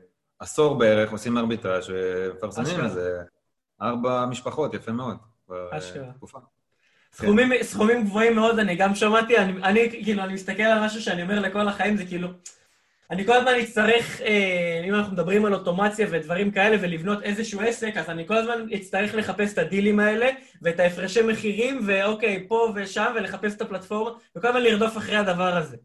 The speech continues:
Speaker 2: כמובן שאפשר גם לזה להשיג V As והכל, אבל עוד פעם, אני מסתכל על, כאילו, על משהו כ-, בסופו של דבר כסיסטם כזה שעובד, ויש לי את המותג שלי, עם הקהל לקוחות שלי,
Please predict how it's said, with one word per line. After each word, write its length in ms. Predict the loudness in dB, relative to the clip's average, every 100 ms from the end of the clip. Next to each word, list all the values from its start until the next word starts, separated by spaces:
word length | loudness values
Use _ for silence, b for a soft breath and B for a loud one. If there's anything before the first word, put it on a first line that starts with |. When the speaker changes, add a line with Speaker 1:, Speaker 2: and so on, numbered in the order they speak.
| _ _ _
Speaker 2:
כמובן 340 | -4 0 2 2
שאפשר 340 | 0 0 0
גם 160 | 0 -2
לזה 220 | -2 0
להשיג 360 | 0 0 -6 -4
V 40 | -2
As 340 | 0 0 -2
והכל, 380 | -4 -2 2 2
אבל 240 | 2 -2 -6 _ _ _ _
עוד 200 | -6 -4
פעם, 140 | -4
אני 100 | -6 -8
מסתכל 300 | -8 -4 -2
על, 160 | -2
כאילו, 180 | -2 -2
על 100 | 0
משהו 240 | -2 -4 -6
כ-, 180 | -6 -6
בסופו 240 | -6 -6
של 120 | -4
דבר 200 | -2 -2 -4
כסיסטם 480 | -6 -6 -4 -4
כזה 240 | -2 -4 -6
שעובד, 420 | -8 -6 0 0 0
ויש 760 | -4 -4 _ _ _ -8 -6
לי 80 | 0
את 60 | 2
המותג 360 | 2 2 0 0
שלי, 360 | -4 -2 0
עם 100 | 0
הקהל 360 | -2 2 2 2
לקוחות 400 | -2 -4 -6 -6
שלי, 280 | -6 -4